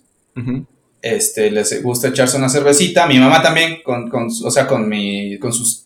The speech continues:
Speaker 2: hermanos o con, en su momento con mi papá.
Speaker 1: Ujú.
Speaker 2: Y en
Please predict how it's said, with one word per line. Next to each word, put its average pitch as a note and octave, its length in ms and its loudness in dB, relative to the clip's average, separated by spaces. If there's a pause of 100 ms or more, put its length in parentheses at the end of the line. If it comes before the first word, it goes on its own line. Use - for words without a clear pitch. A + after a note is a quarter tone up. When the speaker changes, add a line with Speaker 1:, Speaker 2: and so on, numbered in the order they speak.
(120)
Speaker 2:
hermanos C#3 480 0
o - 120 -10
con, G2 440 -6
en G#2 120 -8
su A2+ 120 -10
momento A#2+ 320 -2
con A2+ 120 -6
mi G2 80 -6
papá. D#3 360 -4 (360)
Speaker 1:
Ujú. C3 140 0
Speaker 2:
Y C3 120 8
en C#3+ 60 10